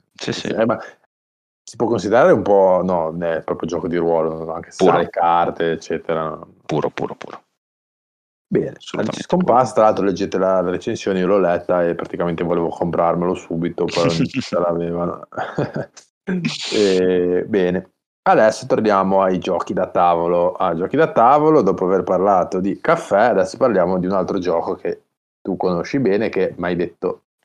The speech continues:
Speaker 2: prima della puntata apprezzare tantissimo, che è,
Speaker 1: Cosa,
Speaker 2: sono
Speaker 1: cosa?
Speaker 2: le avventure di Robin Hood.
Speaker 1: Ah, meraviglioso.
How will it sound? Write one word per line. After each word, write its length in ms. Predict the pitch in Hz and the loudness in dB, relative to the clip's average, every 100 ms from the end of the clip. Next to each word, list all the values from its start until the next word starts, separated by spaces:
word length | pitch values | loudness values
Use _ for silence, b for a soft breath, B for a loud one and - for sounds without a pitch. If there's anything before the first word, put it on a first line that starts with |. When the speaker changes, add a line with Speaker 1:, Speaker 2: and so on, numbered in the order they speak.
| - | -6
Speaker 2:
prima 440 | 98 87 87 85 | -4 -2 -2 0
della 180 | 85 87 | 0 -2
puntata 540 | 95 98 90 87 95 | -2 -4 -2 -2 0
apprezzare 640 | 90 - 98 87 110 92 - | -2 -2 -4 -2 -2 -2 -2
tantissimo, 800 | 127 139 - 82 - 101 117 147 | -4 -4 -4 -6 -4 -2 0 -2
che 180 | - 113 | -2 0
è, 160 | 85 87 | 0 -2
Speaker 1:
Cosa, 200 | - - | -4 -6
Speaker 2:
sono 220 | - 80 | -2 0
Speaker 1:
cosa? 80 | 92 | 2
Speaker 2:
le 80 | |
avventure 480 | 90 95 120 90 90 | 2 2 0 0 0
di 60 | 90 | 2
Robin 300 | 85 82 80 | 2 0 -2
Hood. 180 | 78 78 | -6 -2
Speaker 1:
Ah, 300 | 87 85 80 78 | 4 6 6 4
meraviglioso. 600 | 80 73 71 65 64 | 2 0 -2 -2 -4